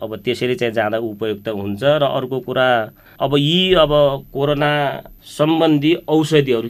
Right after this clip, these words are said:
के आवश्यक हो त, त्यो कुरा हामीले चाहिँ अब राख्नुपर्ने हुन्छ र हस्पिटलले मात्रै त्यो गरेर हुँदैन, प्राइभेट सेक्टरलाई पनि हामीले सरकारको तर्फबाट निर्देशन दिनु पर्यो। तपाईँ यो, यो खालको चाहिँ, अ,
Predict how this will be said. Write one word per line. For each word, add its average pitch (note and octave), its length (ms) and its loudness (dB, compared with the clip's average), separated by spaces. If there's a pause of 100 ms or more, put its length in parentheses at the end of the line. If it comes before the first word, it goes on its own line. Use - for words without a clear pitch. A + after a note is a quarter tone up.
के - 140 -4
आवश्यक C#3 580 -6
हो G#2+ 140 -6
त, G2+ 60 -12
त्यो D#3 260 -4
कुरा D3 220 -2
हामीले G#2+ 300 -4
चाहिँ A#2+ 200 -8
अब A2+ 160 -8 (100)
राख्नुपर्ने B2 600 -4
हुन्छ A2+ 240 -8
र C#3+ 100 -2
हस्पिटलले C#3+ 720 -4
मात्रै C#3 300 -2
त्यो C3 160 -4
गरेर A#2+ 320 -2
हुँदैन, G#2+ 400 -4 (720)
प्राइभेट D#3 380 2
सेक्टरलाई C3+ 520 -2
पनि B2+ 160 -4
हामीले A2+ 380 -4
सरकारको C3+ 600 -4
तर्फबाट G#2+ 520 -6
निर्देशन C#3 640 0
दिनु G2 200 -4
पर्यो। E2 260 -12 (220)
तपाईँ C#3 340 0
यो, D3+ 160 0
यो G3 400 2
खालको B2+ 380 -4
चाहिँ, B2 320 -4 (760)
अ, G#2+ 320 -6